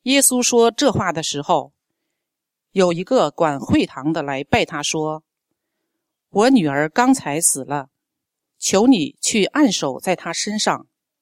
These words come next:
她就必活了。”耶稣便起来跟着他去，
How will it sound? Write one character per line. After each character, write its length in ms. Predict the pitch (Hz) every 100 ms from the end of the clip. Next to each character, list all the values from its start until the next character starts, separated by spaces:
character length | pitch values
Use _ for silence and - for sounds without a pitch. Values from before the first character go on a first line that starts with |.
| _ _ _ _ _
她 180 | - 254
就 180 | 233 170
必 300 | - 277 185
活 320 | - - 139
了。” 240 | 151 120 _ _ _ _ _ - - _ _ _ _ _ -
耶 160 | 240
稣 220 | 240 220
便 260 | 196 247 160
起 220 | - 151
来 200 | 143 139
跟 240 | - 233 247
着 80 |
他 200 | - 170
去， 400 | 160 - 185 120